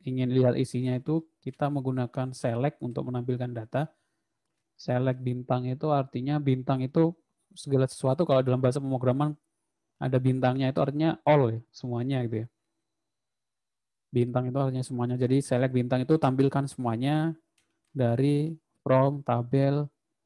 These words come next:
mahasiswa. Nggak usah ditulis tabelnya, tapi langsung from mahasiswa. From nama tabel. Nah, karena masih kosong, nggak muncul apa-apa, jadi kita isi dulu insert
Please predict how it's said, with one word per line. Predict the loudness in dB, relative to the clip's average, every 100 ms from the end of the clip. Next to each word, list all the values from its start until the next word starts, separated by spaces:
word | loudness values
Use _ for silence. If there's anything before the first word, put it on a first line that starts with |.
| _ _ _ _ _ 2
mahasiswa. | 4 4 2 2 0 -4 _ _ _ _ -2
Nggak | -2 0
usah | -2 -2
ditulis | -2 -6 -8
tabelnya, | -12 -4 -2 -2 -2
tapi | -2
langsung | -2 -2 -4 0
from | 0 0 -2
mahasiswa. | -4 -6 -8 -8 -10 _ _ _ _ _ _ _ _ _
From | -4 -2
nama | 0 -2 -2
tabel. | -4 -2 -8 -10 _ _ _ _ _ _ _ _ _ _ _ _ _ _ _ _ _ _ _ _ _ _ _ _ _ _ _ _ _ _ _ _
Nah, | -4 -2 -4
karena | -4 -2
masih | -2 -2 -4
kosong, | -2 -2 0 0
nggak | 0
muncul | 0 0
apa-apa, | 0 0 -4 -2 -2
jadi | -2 -2
kita | -4 -2 -4
isi | -2 0
dulu | 2 2 2
insert | 0 -6 -4 -4 -4